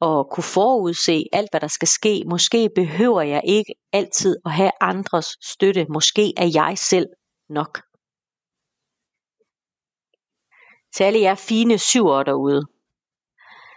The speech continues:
der er der en sætning, der hedder, "Måske er der ikke andre steder, jeg skal være lige nu. Måske er jeg præcis, hvor jeg skal være.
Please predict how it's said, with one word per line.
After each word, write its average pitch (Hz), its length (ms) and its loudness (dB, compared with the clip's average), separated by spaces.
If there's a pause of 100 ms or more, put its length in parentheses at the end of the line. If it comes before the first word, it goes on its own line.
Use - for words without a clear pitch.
(120)
der 156 60 -2
er 160 40 0
der 175 100 -2
en 175 80 -4
sætning, 185 500 0
der 160 60 2
hedder, 170 340 2
"Måske 175 500 0
er 165 80 0
der 165 80 0
ikke 175 180 -2
andre 175 300 -4
steder, 165 300 2
jeg 147 160 2
skal - 160 -4
være 143 220 0
lige 156 180 -4
nu. 151 160 -4 (480)
Måske 190 380 -2
er 165 200 0
jeg 190 220 0
præcis, - 520 -2
hvor 170 120 0
jeg 143 160 0
skal - 180 -4
være. 139 300 -2